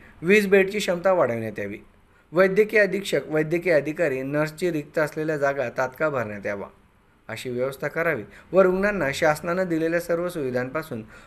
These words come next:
वंचित राहणार नाही याची दखल घेण्यात यावी. याबाबतची मागणी शिवसेनेच्या वतीनं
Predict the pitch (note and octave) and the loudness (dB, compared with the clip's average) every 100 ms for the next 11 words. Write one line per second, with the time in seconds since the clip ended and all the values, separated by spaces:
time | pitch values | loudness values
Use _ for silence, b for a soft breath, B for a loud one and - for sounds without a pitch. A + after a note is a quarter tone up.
0 | B C#3+ D#3+ D#3+ G3+ F3 D#3 D#3 E3+ E3 | B 0 0 -2 -2 -2 0 -2 -2 -4
1 | B2+ C#3+ C#3+ F3 D#3 D#3 D3 D3 B2 G#2 | -4 -4 -4 -4 -4 -2 -2 -2 -4 -6
2 | G#2+ G2+ G2+ - _ A#2 G#2+ G#2+ G#2+ G#2 | -8 -8 -10 -16 _ -10 -6 -6 -6 -8
3 | C3 C3+ D3 G#2+ G2+ b b b _ _ | -8 -6 -4 -6 -12 b b b _ _
4 | _ F#3+ F#3+ G3 F#3+ F#3+ F3 C#3+ E3 B2 | _ -2 0 0 -2 0 0 -2 -2 -6